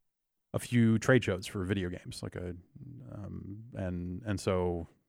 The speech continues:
it was like, "Uh, is this thing gonna, is this gonna lead anywhere?" And it, it, it ended up, I, I ended up doing okay, uh, coming out of that stuff. But it's, you know, it was definitely, like, a weirdly, you know,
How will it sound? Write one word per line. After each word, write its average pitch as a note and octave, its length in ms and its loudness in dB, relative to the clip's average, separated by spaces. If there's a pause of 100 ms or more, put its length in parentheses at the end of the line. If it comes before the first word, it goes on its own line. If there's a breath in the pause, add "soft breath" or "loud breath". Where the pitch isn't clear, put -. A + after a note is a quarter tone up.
(180)
it G#2 60 -8
was F#2 80 -4
like, F#2+ 180 0
"Uh, A#2 180 6
is F#2+ 80 0
this A#2 120 2
thing B2 180 6
gonna, G#2+ 280 4
is G#2 80 2
this A2+ 140 2
gonna G#2 160 4
lead D3+ 160 10
anywhere?" D#3 320 6
And A2+ 120 2
it, G#2+ 280 -2
it, B2+ 420 -2
it B2 80 2
ended A#2+ 240 4
up, A2+ 180 6 (800)
I, G#2+ 120 -2 (340)
I A#2+ 60 0
ended A#2+ 120 6
up A2 80 4
doing C3 180 10
okay, G#2+ 340 6 (640)
uh, F#2 400 -2
coming A2 180 2
out G2 140 2
of G2 60 4
that F#2 100 -2
stuff. F#2 420 -4
But G2 160 0
it's, - 320 -8
you G#2+ 80 -6
know, F2 160 -4 (180)
it F2+ 40 -12
was F2 100 -14
definitely, G2 240 -6
like, F#2+ 120 -6
a F2+ 40 -6
weirdly, G2 720 0 (1800)
you F#2 80 -2
know, E2+ 160 -2